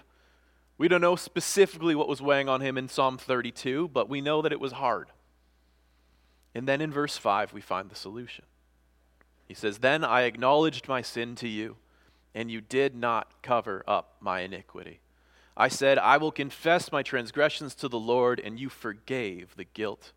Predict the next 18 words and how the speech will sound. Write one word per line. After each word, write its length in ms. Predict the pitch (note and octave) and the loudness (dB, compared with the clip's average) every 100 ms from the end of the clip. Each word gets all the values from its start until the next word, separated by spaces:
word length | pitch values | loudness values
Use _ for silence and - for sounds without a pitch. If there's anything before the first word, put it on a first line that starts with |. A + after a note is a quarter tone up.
| _ - | _ -18
of 140 | F#2+ | -8
my 180 | G2 F#2+ | -8 -8
sin." 380 | - G2 F2 - _ _ _ _ _ _ _ _ _ _ _ _ _ _ _ _ _ - | -10 -12 -14 -16 _ _ _ _ _ _ _ _ _ _ _ _ _ _ _ _ _ -18
So 40 | |
instead 240 | - D#3+ B2+ | -8 -4 -4
of 60 | |
trying 240 | - C#3+ D3+ | -2 -4 -4
to 80 | |
hide 580 | D#3+ - G2 F#2+ - - - _ _ _ _ _ _ | -6 -4 -2 -2 -6 -14 -20 _ _ _ _ _ _
or 100 | - | -14
ignore 600 | F#2+ F#2+ F#2+ F#2+ F#2+ A#2 - _ _ _ _ | -12 -8 -6 -6 -8 -12 -20 _ _ _ _
or 100 | G#2 | -14
dissociate 880 | G#2+ - A2+ A2 - A2+ G#2+ - - _ _ _ - | -10 -2 -2 -2 -6 -6 -6 -8 -20 _ _ _ -16
or 80 | - | -10
forget 640 | G#2 G#2+ G#2+ - - - _ _ _ _ _ _ - | -6 0 0 -2 -10 -14 _ _ _ _ _ _ -14
or 80 | |
cover 400 | D#2+ - C3+ D#3+ | -6 0 2 4
up, 240 | B2 A2+ | 4 2